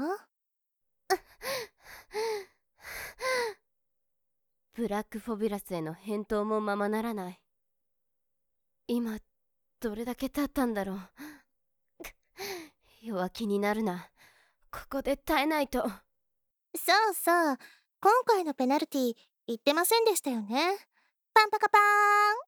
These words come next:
Speaker 2: ン。なんと、今回はレッドが自分で行きたいと思わない限り行けない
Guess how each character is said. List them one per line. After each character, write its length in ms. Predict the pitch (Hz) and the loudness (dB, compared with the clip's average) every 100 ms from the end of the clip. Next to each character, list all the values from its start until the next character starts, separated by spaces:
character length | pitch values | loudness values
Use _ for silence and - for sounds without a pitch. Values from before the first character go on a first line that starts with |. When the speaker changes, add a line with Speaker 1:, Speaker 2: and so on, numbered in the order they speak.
| _ _ _ _ _ _ _ _ _ 320 | _ _ _ _ _ _ _ _ _ 2
Speaker 2:
ン。 20 | |
な 180 | 320 302 | 2 2
ん 120 | 226 | -2
と、 60 | - 233 233 214 - _ _ _ _ - | -2 0 0 -4 -8 _ _ _ _ 4
今 240 | 330 330 311 | 6 6 4
回 200 | 247 214 | 0 2
は 120 | 214 | 2
レ 80 | 302 | 0
ッ 60 | - | 0
ド 80 | |
が 80 | 254 | -4
自 160 | 226 185 | -4 0
分 160 | 294 320 | 0 2
で 60 | |
行 100 | 330 | -2
き 80 | - | 2
た 140 | 370 | 2
い 60 | 370 | 2
と 100 | 320 | 0
思 120 | 285 | 2
わ 140 | 285 285 | 2 2
な 120 | 269 | -2
い 60 | |
限 240 | 269 269 269 | -2 -2 0
り 180 | 254 - - | -2 -4 -14
行 140 | 208 | -4
け 140 | - 285 | 0 2
な 100 | |
い 40 | 392 | 4